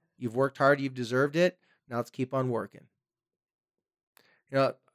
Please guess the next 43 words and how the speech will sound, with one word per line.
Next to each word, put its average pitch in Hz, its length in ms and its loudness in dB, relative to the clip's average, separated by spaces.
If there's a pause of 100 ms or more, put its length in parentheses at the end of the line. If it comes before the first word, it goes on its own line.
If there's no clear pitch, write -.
(200)
I 143 100 2
think 143 120 0
those 131 160 2
are 127 60 0
great 139 400 6
responses, 139 480 -4
J 131 200 2
P. 127 200 -2
Thank 151 260 -2
you 165 80 -4
for 151 220 -2
going 139 220 2
out 131 180 -2
there 135 80 -4
and 127 80 -4
getting 131 160 -10
those 123 140 -6
questions 117 380 -8
for 113 300 -4
us. 113 160 -8 (400)
Thank 139 200 -2
you 160 60 -4
for 139 100 -2
giving 139 220 2
us 127 300 0
so - 140 -4
we 131 60 0
can 123 120 -8
answer 127 220 -6
them 131 80 -6
on 120 60 -4
the 117 40 -8
Still 123 200 -6
Trippin' 120 280 -8
podcast. 117 580 -6 (280)
Wanna 143 180 2
remind 143 300 4
everybody 131 500 0 (760)
that 123 160 -4
this 139 200 -2
week's 147 160 -2
contest 131 540 -2
is, 123 400 -2